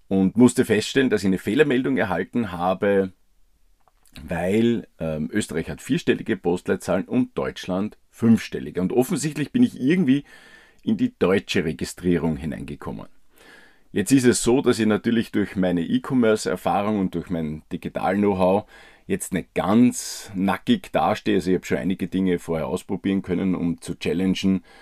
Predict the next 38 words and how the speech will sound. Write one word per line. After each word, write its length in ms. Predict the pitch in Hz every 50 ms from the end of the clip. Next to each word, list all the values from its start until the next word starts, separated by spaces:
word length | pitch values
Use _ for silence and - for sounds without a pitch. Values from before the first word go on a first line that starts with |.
| - - - _ _ _ -
habe 300 | - - 82 87 95 98
ich 60 | 87
da 100 | 98 92
irgendeinen 480 | 90 95 98 104 107 101 92 85 76
Fehler 280 | - - 95 104 107 104
gemacht 380 | 92 104 95 92 95 - - 90
oder 200 | 87 80 90 85
nicht, 300 | 80 80 85 95 90 85
aber 240 | 80 78 87 85
ich 120 | 90 - - _ _ _ _ _ _ - - -
habe 280 | - - - 208 190 - - - - -
einfach 320 | - 214 - - 113 95 -
keinen 260 | - 110 95 98 92
Fehler 260 | - - 92 85 85
gefunden. 440 | - 92 90 - - 92 87 - -
Also 200 | 101 107 113 113
habe 160 | 110 107 113
ich 60 | 113
mir 220 | 110 104 98 92 - - - - - - - - -
einfach, 420 | - - 98 92 - 101 95 - -
ähm, 420 | 90 87 87 85 85 85 85 85
den 180 | - 90 85 80
Support 400 | - 90 - - 120 - - -
geklemmt 480 | 147 - - 120 113 123 131 - -
und 140 | 110 98 -
dort 120 | 87 82 -
ein 100 | 82 82
Support-Ticket 760 | - - - - 73 - - - - - - - - - - _ _ _ _ _
geöffnet. 580 | - - - - 90 - - 85 - - - - - _ _ _ _ _ - - _
Und 100 | 131 120
ich 40 | 147
habe 120 | 185 254
dann 160 | - 254 185
tatsächlich 600 | - 180 - - - - - - 226 208 190 -
auch 320 | - - 92 87 - - 82
wenige 380 | 92 92 95 92 - 85 -
Tage 320 | - - - 87 85 95 90
später 500 | - - - 82 92 - - 131 170